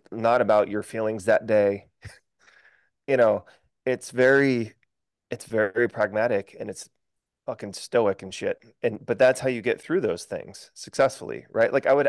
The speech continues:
I would venture to guess, just to go back to someone like Elon Musk, he's very good at handling these things to the point to where it seems to other people like it's a brutal snap decision, but he understands it so well now.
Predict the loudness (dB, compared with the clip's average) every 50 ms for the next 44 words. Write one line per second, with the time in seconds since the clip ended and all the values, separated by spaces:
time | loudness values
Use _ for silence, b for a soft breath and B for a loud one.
0 | 2 2 2 0 2 0 -2 -2 -2 -4 -4 0 0 0 0 -2 -6 -18 -18 -12
1 | -8 -4 -2 -2 -2 -2 -4 -8 -18 _ _ -8 -6 -4 -4 -4 -4 -6 -6 -4
2 | -4 -4 -2 0 0 0 0 -2 -6 _ _ _ _ _ _ _ _ _ _ _
3 | _ _ _ _ _ _ _ _ -16 -10 -8 -6 -6 -6 -6 0 2 4 6 6
4 | 6 4 2 2 2 2 2 2 0 -2 -2 -2 -2 0 -2 -2 -2 -4 -6 -10
5 | -12 -12 -14 -14 -14 -14 -14 -14 -14 -12 -12 -12 -12 -4 2 2 2 2 2 0
6 | 2 4 4 4 2 0 -4 -10 -10 -8 -8 -10 -10 -12 -16 -18 -18 -16 _ -6
7 | -4 -2 0 0 0 0 -2 -4 -6 -4 -2 -2 -2 -2 -2 -4 -8 -12 -12 -12
8 | -12 -12 -12 -8 -2 0 0 2 2 0 0 -2 -2 0 0 0 -2 -4 -10 -12
9 | -10 -10 -10 -10 -12 -14 -14 -16 _ _ _ _ _ _ _ _ _ _ _ _
10 | _ _ _ _ _ -4 -4 -4 -4 -4 -6 -4 -4 -4 -4 -6 -6 -2 -2 -2
11 | -2 -4 -4 -4 -2 0 2 4 4 4 4 4 4 4 2 0 -4